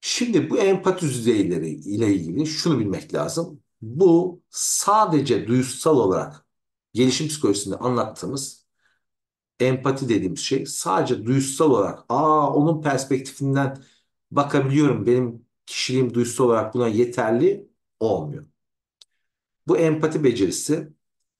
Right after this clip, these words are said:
hem duyusal hem de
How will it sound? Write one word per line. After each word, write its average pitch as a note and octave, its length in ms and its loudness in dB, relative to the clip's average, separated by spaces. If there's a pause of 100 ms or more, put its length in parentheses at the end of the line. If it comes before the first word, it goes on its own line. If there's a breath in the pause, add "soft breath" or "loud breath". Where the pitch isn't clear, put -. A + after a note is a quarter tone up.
(140)
hem C3+ 480 0
duyusal G#2+ 720 -4 (2250)
hem A#2 360 -2
de A2+ 320 -2